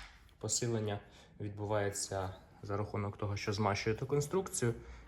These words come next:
і трошечки розтягуєте таку накладочку на поршні. За рахунок цього все стиснуте повітря, яке тут знаходиться, виштовхується. Тепер по кулькам. Кульки можна використовувати страйкбольні,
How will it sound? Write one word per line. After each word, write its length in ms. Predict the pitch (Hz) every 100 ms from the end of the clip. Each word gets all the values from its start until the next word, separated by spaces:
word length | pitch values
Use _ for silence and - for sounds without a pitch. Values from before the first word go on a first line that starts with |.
| -
і 100 | -
трошечки 540 | - 123 120 110 - 101
розтягуєте 840 | 101 - 110 101 98 95 101 95 - - - 113 107
таку 320 | 98 - 98 -
накладочку 760 | 110 107 107 101 - - 107 - - - -
на 100 | 110
поршні. 500 | - 151 156 107 101 - - - - - -
За 100 | -
рахунок 340 | 104 - 104 101
цього 260 | 113 - - - - -
все 320 | - 123 117
стиснуте 500 | - 110 107 101 104
повітря, 440 | - 107 98 98
яке 240 | 95 95 98
тут 220 | 98 98 -
знаходиться, 640 | 107 104 - 160 127 120 120 - - - - -
виштовхується. 680 | 123 - 110 - 90 - 95
Тепер 360 | - - 180
по 120 | - 147
кулькам. 420 | 131 120 - 95 - - - -
Кульки 280 | - 190 160
можна 280 | 139 131 117
використовувати 680 | 113 - 120 - 110 104 139
страйкбольні, 800 | - 147 151 185 220 190 180